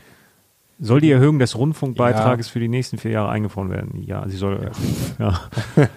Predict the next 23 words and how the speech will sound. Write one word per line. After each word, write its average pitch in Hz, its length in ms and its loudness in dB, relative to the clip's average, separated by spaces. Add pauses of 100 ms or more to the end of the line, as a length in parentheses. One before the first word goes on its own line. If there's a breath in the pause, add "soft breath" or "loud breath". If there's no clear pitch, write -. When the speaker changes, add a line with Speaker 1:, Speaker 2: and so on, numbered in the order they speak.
Speaker 1:
<laughs> - 220 -20
Speaker 2:
Soll 123 240 4
weiterhin 127 300 4
eine 123 140 2
Prämie 139 320 4
an 123 100 2
Landwirte 131 340 4
gezahlt 127 300 4
werden, 120 180 4
wenn 120 140 2
sie 117 80 -2
von 120 160 -2
der 117 100 2
konventionellen 123 600 -2
auf 117 140 -4
die 117 100 -2
biologische 117 540 0
Landwirtschaft 113 440 0
Speaker 1:
Nein. 107 260 6
Speaker 2:
umstellen? 113 460 -4 (600 soft breath)
Warum 104 220 2
nicht? 123 220 -4 (320 loud breath)
Speaker 1:
Ähm, 113 400 6